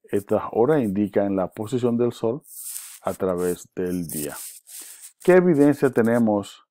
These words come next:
de que la Tierra gira en su propio eje?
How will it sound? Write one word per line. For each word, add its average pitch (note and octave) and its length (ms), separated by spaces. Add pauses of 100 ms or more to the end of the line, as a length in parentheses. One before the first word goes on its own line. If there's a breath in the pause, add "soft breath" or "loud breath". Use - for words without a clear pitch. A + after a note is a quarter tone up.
(680)
de G2 180
que - 160
la F2+ 180
Tierra G2 340
gira F#2+ 220
en F#2+ 60
su F2+ 180
propio G2 420
eje? A#2+ 320